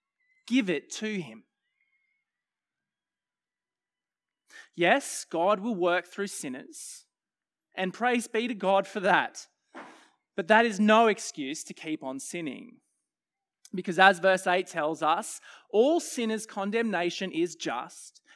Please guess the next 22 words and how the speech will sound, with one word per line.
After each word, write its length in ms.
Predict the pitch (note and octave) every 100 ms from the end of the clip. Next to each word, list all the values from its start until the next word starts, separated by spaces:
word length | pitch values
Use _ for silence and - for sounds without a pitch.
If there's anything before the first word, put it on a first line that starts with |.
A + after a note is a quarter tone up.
| -
and 180 | G#3
we 200 | G3 A3 A3
all 320 | G3 G3 G#3
fall 320 | G#3 - F#3
short 600 | F#3 - D#4 B3 B2 A2+
of 200 | D#3+ D3+
the 60 | E3
glory 500 | E3+ D#3+ D3 C#3 C3+
of 120 | C3+
God. 500 | - A3 F#3 A2 - - - _ _ _ _ _ _ _ _ _ _ _ _ _ _ _ _ _ _ _ -
So 500 | - - E3+ D3+ G#3+
praise 440 | C#4+ - G3+ A#3+ G3
be 220 | G#3 G3+
to 80 | G#3+
the 100 | G3+
Jews, 720 | - C#4+ E4 G#3+ C3 A2+ -
for 460 | - D#4+ A#3+ D#3+
who 280 | F3+ C#4 F#3+
much 500 | G3 C4+ C#4+ E3 -
in 160 | G3+ G3+
every 420 | B3+ C4+ G#3+ B3
way 500 | A3+ A#3+ D#4+ D#3+ A2